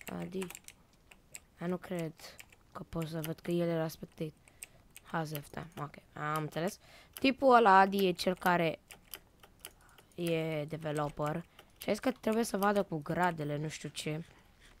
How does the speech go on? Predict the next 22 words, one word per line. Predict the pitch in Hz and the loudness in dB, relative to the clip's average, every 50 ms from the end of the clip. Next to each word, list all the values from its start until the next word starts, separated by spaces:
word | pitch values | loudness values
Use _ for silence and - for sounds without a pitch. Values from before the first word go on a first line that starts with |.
| - - - - - - _ _ - _ - - - - _ _ - - _ _ - _ - - - - - | -20 -20 -20 -20 -20 -20 _ _ -20 _ -20 -20 -20 -20 _ _ -20 -20 _ _ -20 _ -20 -20 -20 -8 -6
Ok. | 202 185 - - 156 - - - - _ _ _ _ _ _ _ _ _ _ - _ | -6 -4 -4 -6 -10 -10 -12 -20 -20 _ _ _ _ _ _ _ _ _ _ -20 _
Hai | - - 185 185 196 | -6 -2 0 0 0
să | 190 - - | 0 -2 -4
mergem. | 180 170 151 151 151 - 156 151 160 165 160 - - - - - - - - _ _ - | -2 -2 -2 -4 -4 -4 -6 -6 -6 -6 -8 -10 -16 -20 -20 -20 -20 -20 -20 _ _ -16
Îi | - | -6
dăm | - - 254 | -4 -2 0
pe | 262 311 | 0 0
tipul | 302 302 285 - - 226 220 208 185 | 0 -2 -4 -4 -4 -2 0 2 2
ăla. | 175 165 165 156 160 160 170 170 - - - - - - - - - - - - - - - | 2 2 0 0 0 0 -2 -2 -8 -14 -20 -20 -20 -20 -20 -20 -20 -20 -20 -20 -20 -20 -16
Să | - - - - 254 | -16 -10 -4 -2 0
vezi | 277 320 269 - | 2 2 4 4
aici | 285 247 | 4 4
că | - - | 4 4
e | 254 | 4
enchantat | 233 196 - - 202 170 - - 202 196 - - | 4 4 4 0 0 -2 0 -2 -2 -2 -2 -2
așa | 156 - - 165 | -6 -6 -6 -6
cum | - - 170 160 | -6 -4 -2 0
arată. | 160 160 156 156 - - 160 160 170 - _ _ - - - - - - - - | 0 0 -2 -4 -4 -6 -6 -6 -6 -8 _ _ -20 -20 -20 -20 -20 -20 -20 -20
Ok, | _ - - 156 139 | _ -12 -10 -10 -4
hai | 143 175 185 190 | 2 4 4 4
să | 180 - 165 | 2 0 -4
mergem. | 151 147 143 151 147 | -6 -6 -6 -8 -12